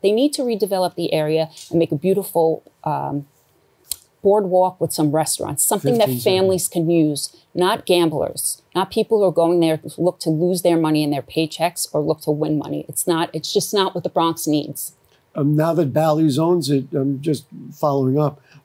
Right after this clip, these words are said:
Speaker 2: do you think that they would do something like turn it into a park or expand the parking options?
Speaker 1: It doesn't sound like that's the, the plan for them,
Speaker 2: Right.
Speaker 1: but it would
Speaker 2: So
Speaker 1: be beautiful. Have you ever gone over there?
Speaker 2: I've seen it, sure.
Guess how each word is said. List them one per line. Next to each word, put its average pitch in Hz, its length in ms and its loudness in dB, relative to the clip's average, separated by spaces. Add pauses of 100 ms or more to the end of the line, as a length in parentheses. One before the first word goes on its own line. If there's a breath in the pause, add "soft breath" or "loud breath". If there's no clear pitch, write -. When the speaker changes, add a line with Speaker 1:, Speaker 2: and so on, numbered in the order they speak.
Speaker 2:
do 123 120 0
you 147 80 6
think 147 300 2
that 127 180 -2
they 139 160 4
would 135 360 2
do 151 200 2
something 156 480 -2
like 151 240 -4
turn 143 180 -4
it 143 100 -4
into 143 300 -4
a 143 60 -4
park 143 420 -8
or 139 320 -4
expand 135 500 -4
the 127 60 -8
parking 131 480 -10
options? 127 380 -14
Speaker 1:
It 165 100 -2
doesn't 175 300 2
sound 170 180 2
like 165 160 0
that's 165 240 -2
the, 156 220 -2 (180)
the - 80 -4
plan 214 540 -4 (100)
for 165 140 -4
them, 220 260 -2 (240)
Speaker 2:
Right. 113 120 -10
Speaker 1:
but 170 100 2
it 165 80 2
would 170 160 4
Speaker 2:
So 139 40 2
Speaker 1:
be 156 120 2
beautiful. 202 420 2
Have 190 140 0
you 226 60 4
ever 226 140 0
gone 214 260 -2
over 240 200 -2
there? 247 300 -4 (100)
Speaker 2:
I've 156 160 -12
seen 123 260 -4
it, 151 120 -12
sure. 131 260 -12